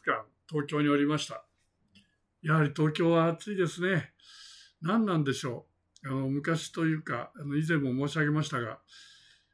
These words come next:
風が吹いてきても、その風が腕にまとわりついて腕の周りを二周していくような感じなんですね。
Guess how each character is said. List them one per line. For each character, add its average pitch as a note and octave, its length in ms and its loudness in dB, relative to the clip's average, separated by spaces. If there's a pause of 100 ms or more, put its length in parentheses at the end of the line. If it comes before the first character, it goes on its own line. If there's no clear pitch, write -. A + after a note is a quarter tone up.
(140)
風 D3+ 300 -2
が G3+ 100 2
吹 G#3+ 140 2
い D#3 40 -6
て B2+ 100 -6
き - 60 -10
て B2+ 100 -10
も、 A#2+ 380 -6
そ D3+ 200 -8
の F#3 100 -2
風 F#3 300 -2
が D#3+ 260 -2 (180)
腕 C#3+ 240 -2
に F3 100 -2
ま A#2 180 -6
と B2+ 140 -6
わ E3+ 80 -2
り E3+ 120 -6
つ F3 160 -10
い D3 80 -8
て C3 120 -12
腕 B2+ 200 -8
の F#3+ 120 -6
周 F3+ 240 -2
り F3 100 -2
を E3 100 -2
二 D3+ 180 0
周 A3 280 -6
し - 100 -12
て G#3+ 140 -6
い G#3 60 -8
く - 140 -10
よ G3 100 0
う - 20 -4
な A#2+ 80 -6
感 B2+ 260 -8
じ C#3 80 -12
な C3+ 80 -8
ん A#2+ 80 -10
で A#2 60 -18
す - 160 -20
ね。 D3+ 180 -8